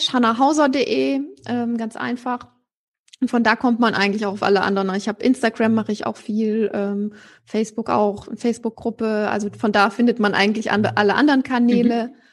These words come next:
Speaker 1: Und genau, ich biete eben ein zwölf, äh, Wochen-Programm an, den Schilddrüsen-Power-Kurs, äh, wo man eben, ja, eine Schritt-für-Schritt-Anleitung bekommt, wie man eben, ähm, es schaffen kann, wirklich welche Aktivitäten einem gut tun,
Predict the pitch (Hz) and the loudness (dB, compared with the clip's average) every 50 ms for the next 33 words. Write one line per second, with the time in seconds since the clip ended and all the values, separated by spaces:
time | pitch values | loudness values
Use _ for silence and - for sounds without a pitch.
0 | _ _ _ _ _ _ _ _ _ _ - 220 220 220 220 214 220 214 - - | _ _ _ _ _ _ _ _ _ _ -4 -2 0 0 0 -2 -2 -4 -2 0
1 | 277 254 220 196 196 185 208 - - 247 233 - 202 - 196 233 233 226 214 - | 0 2 2 0 0 -2 -4 -4 -2 -2 0 0 0 -2 0 0 0 0 -2 0
2 | - 196 196 202 202 220 202 - - - 220 226 226 240 233 233 - - - - | 0 0 0 0 -2 -2 -4 -6 -6 -2 2 2 4 4 2 0 -6 -18 -20 -14
3 | - - 214 214 214 208 202 202 220 269 320 - 381 349 339 - 302 302 - - | -8 -4 -4 -2 -2 -2 -2 0 0 0 0 0 0 -4 -2 -2 -4 -4 -4 -2
4 | - 262 262 269 - - 247 262 262 269 269 254 240 226 220 - 240 233 240 - | 0 2 2 2 2 2 2 2 4 4 4 4 2 2 0 0 -2 -2 -2 -4
5 | 220 - 208 214 - 269 294 302 277 269 269 - - 269 262 262 262 262 262 - | -6 -6 -6 -4 0 0 2 2 2 2 0 -2 -2 -2 0 0 0 -2 -4 -6
6 | - - - 202 202 226 220 220 214 202 202 202 208 214 214 220 214 - - _ | -10 -12 -10 -8 -4 -2 -2 -2 -2 -2 -2 -2 -2 -2 -4 -6 -6 -10 -14 _
7 | - 220 220 233 233 196 202 - - 285 - - 240 240 - - 269 262 - - | -4 0 2 4 4 2 2 0 -2 -4 -4 -2 -2 -2 0 0 0 0 0 2
8 | 214 214 208 202 202 214 220 220 220 208 214 220 - 226 214 214 208 214 214 202 | 2 4 4 4 4 4 2 0 -2 -2 -6 -6 -4 -2 -2 -2 -2 -2 -2 -2
9 | 202 202 202 - 190 202 202 202 202 202 202 202 - - - - _ - - 202 | 0 0 -2 0 0 0 0 0 -2 -6 -6 -10 -16 -20 -20 -20 _ -4 0 2
10 | 202 202 190 196 190 - 220 220 - - 247 226 - 233 226 226 240 214 208 208 | 2 2 2 0 -2 -4 -4 -4 -4 -4 -4 -4 -2 -4 -4 -2 0 0 0 2
11 | 214 208 208 208 220 208 208 196 208 208 214 - - - - - - - 202 208 | 2 2 0 0 -2 -4 -2 2 4 4 4 4 2 -2 -2 -2 -4 -6 -4 -4
12 | 208 - - 220 208 214 208 - 220 220 226 214 226 226 226 214 - - - 226 | -4 -2 -2 -2 -2 0 -2 0 0 0 0 0 0 -2 -2 -4 -6 -8 -6 -4
13 | 226 220 220 220 220 220 | -2 0 0 0 -2 -2